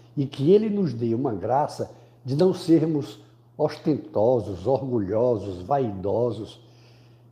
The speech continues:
de querermos aparentar o que nós não somos. E Deus nos dê a graça dessa humildade, de acolhermos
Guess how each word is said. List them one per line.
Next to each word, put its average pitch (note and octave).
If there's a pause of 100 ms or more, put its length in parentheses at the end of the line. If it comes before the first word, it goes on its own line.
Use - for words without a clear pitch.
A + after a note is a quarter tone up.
(140)
de C3
querermos C3+
aparentar C3
o A#2+
que A#2+
nós A2
não A#2
somos. G2+ (800)
E -
Deus A#2+
nos A2
dê A#2
a G#2+
graça F#2+ (380)
dessa A#2+
humildade, G#2 (560)
de -
acolhermos C3